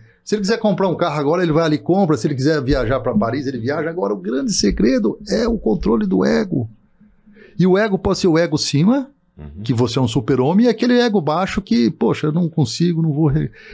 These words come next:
Speaker 1: quer dizer
Speaker 2: Limitante, né?
Speaker 1: é o caminho do meio, João. Evite as extremidades. Eu costumo dizer, "Gente, não adianta a gente focar só em faturamento."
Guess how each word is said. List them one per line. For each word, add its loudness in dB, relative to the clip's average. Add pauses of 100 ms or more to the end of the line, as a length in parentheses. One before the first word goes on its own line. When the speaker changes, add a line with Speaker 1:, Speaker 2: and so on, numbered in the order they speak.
(300)
Speaker 1:
quer 2
dizer 0
Speaker 2:
Limitante, 0
né? -4 (420)
Speaker 1:
é 2
o 2
caminho 4
do 4
meio, 2
João. -2 (1080)
Evite 2
as -2
extremidades. -8 (400)
Eu 0
costumo 0
dizer, 0
"Gente, -2
não 4
adianta 2
a 4
gente 2
focar -2
só -2
em 2
faturamento." 2